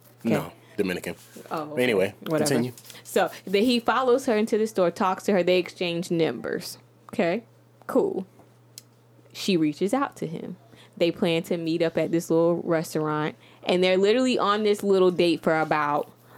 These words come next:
Speaker 1: thirty minutes. And she's just putting her little self out there. I mean, she's just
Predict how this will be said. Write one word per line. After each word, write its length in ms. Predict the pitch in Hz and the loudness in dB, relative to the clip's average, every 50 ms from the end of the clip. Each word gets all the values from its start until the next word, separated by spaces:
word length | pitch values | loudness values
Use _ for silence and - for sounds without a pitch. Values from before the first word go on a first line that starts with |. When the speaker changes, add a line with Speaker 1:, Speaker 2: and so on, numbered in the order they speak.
| - | -20
Speaker 1:
thirty 540 | - - - - 165 160 165 170 170 165 165 | -20 -16 -4 0 2 4 4 4 4 4 2
minutes. 800 | 160 160 156 151 - - - - - - - - - - - - - _ _ _ _ - - - - | 4 2 2 2 0 0 -2 -4 -4 -6 -12 -14 -14 -14 -16 -18 -20 _ _ _ _ -20 -20 -16 -4
And 160 | - 156 156 - | -2 -2 -2 -2
she's 400 | - - 190 196 196 185 185 - | -2 -4 -2 -2 -2 -4 -4 -4
just 260 | 147 156 - - _ | -6 -6 -6 -8 _
putting 340 | - 202 220 214 208 208 208 | -2 0 2 2 2 0 0
her 180 | 208 180 185 | 2 2 2
little 260 | 170 160 165 165 165 | 2 4 2 2 2
self 340 | 165 - - 160 160 156 - | 0 -2 -4 -4 -4 -4 -8
out 260 | 139 135 139 - - | -10 -10 -10 -10 -10
there. 140 | - 143 139 147 | -14 -16 -14 -10
I 120 | 160 156 | -10 -8
mean, 240 | 147 151 147 147 147 | -8 -8 -10 -10 -10
she's 320 | 143 - 185 190 175 - - | -8 -6 -4 -4 -4 -4 -2
just 320 | 156 139 - 143 - - | -2 -2 -2 -2 -6 -12